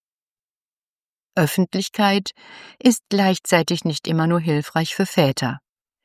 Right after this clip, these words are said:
Es braucht auch Räume für Reflexion sowie Safer Spaces, die niedrigschwellig zugänglich sind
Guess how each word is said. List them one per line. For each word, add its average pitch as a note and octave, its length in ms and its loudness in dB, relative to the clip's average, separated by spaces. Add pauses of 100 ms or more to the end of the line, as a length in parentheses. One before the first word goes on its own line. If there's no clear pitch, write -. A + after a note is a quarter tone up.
(320)
Es F#3 260 -2
braucht G3 360 2
auch F#3 220 -2
Räume F3+ 300 4
für - 240 0
Reflexion G3 760 2
sowie D3+ 300 -4
Safer G3+ 500 0
Spaces, C#3+ 600 -4 (480)
die A3 100 4
niedrigschwellig G#3 880 2
zugänglich F3+ 640 2
sind E3 340 -2